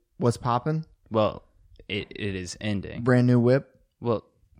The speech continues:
Speaker 2: we're not doing this again for a
Speaker 1: Okay.
Speaker 2: whole episode.
Speaker 1: Okay, yes. So it is ending. Uh, did you unplug yourself?
Speaker 2: No, I can't hear anything.
Speaker 1: You good now?
Speaker 2: Yeah.
Speaker 1: Okay. Um,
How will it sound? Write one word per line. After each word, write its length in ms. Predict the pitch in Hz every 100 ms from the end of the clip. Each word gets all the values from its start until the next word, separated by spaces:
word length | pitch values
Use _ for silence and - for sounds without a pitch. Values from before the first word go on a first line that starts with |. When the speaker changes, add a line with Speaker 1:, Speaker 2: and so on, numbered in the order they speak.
| _ - _ _ - - _ -
Speaker 2:
we're 100 | 107
not 180 | 107
doing 240 | 98 101 95
this 160 | 92
again 240 | - 92 92
for 100 | -
a 40 |
Speaker 1:
Okay. 100 | 104
Speaker 2:
whole 100 | 107
episode. 480 | 107 - - 82 92 - _ _ _ _ _ _ _ _ _ _ _ _ -
Speaker 1:
Okay, 380 | 175 135 101 76
yes. 260 | 139 113 101
So 240 | - 135
it 140 | 143 143
is 160 | 127
ending. 400 | 120 107 104 104 _ _ -
Uh, 140 | 127
did 220 | 120 123 143
you 80 |
unplug 320 | 156 143 147 151
yourself? 500 | 160 160 156 - - - _ _
Speaker 2:
No, 160 | - 117 - _
I 80 | -
can't 260 | 101 110 -
hear 80 | 98
anything. 460 | 107 95 - 98 _ _ _ _ _ - - -
Speaker 1:
You 120 | 113
good 180 | 117 120
now? 200 | 139 180 _ _ _ _
Speaker 2:
Yeah. 200 | - 95 - -
Speaker 1:
Okay. 360 | 127 120 113 101 - - - 147
Um, 880 | 139 135 135 139 139 139 139 139